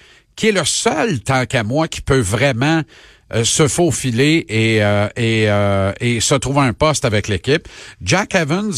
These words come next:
a pas été mauvais du tout dans le pré-camp. C'est un gars qui a très bien progressé sous Joël Bou-, Bouchard l'an dernier. Et justement, la progression de l'universitaire Evans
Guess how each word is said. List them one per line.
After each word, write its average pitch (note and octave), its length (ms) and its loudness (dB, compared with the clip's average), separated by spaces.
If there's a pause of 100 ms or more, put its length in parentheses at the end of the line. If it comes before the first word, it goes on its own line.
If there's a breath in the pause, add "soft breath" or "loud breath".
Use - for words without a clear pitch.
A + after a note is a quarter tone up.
a A2+ 140 -2
pas G3 260 0
été F3+ 280 0
mauvais C3+ 520 0
du G#2 320 -4
tout F#3+ 280 -6
dans A#2+ 200 0
le G#2 140 -4
pré-camp. C3 580 -2 (340 loud breath)
C'est - 180 -4
un C3+ 120 0
gars D#3 140 2
qui D3+ 120 0
a G#2+ 60 0
très F#3+ 300 0
bien F#3 240 0
progressé C#3 580 0
sous C#3+ 200 -2
Joël B2 280 2
Bou-, G#2+ 140 -2 (180)
Bouchard C#3 480 0
l'an A#2 180 -2
dernier. A2+ 460 0
Et A2 160 -2
justement, D3 680 0 (480 loud breath)
la B2 180 0
progression G3 720 0
de C#3 80 -2
l'universitaire C3+ 840 0
Evans B2+ 440 -2